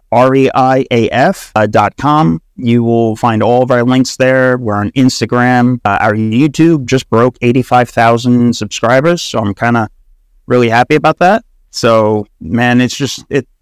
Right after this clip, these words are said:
part of the, just keep going, right? That, that whole one step in front of the other.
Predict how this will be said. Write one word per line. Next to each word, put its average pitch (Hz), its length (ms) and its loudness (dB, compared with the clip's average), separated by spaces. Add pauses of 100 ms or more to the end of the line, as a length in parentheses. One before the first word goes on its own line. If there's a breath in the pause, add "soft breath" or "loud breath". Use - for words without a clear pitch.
(180)
part 131 240 2
of 139 80 0
the, 143 320 2
just - 280 -6
keep - 300 -4
going, 143 300 2
right? 120 320 0
That, 110 220 0
that 110 140 0
whole 123 480 -2
one 123 220 2
step 120 200 -2
in 120 80 -4
front 123 160 0
of 120 60 2
the 120 100 2
other. 117 260 0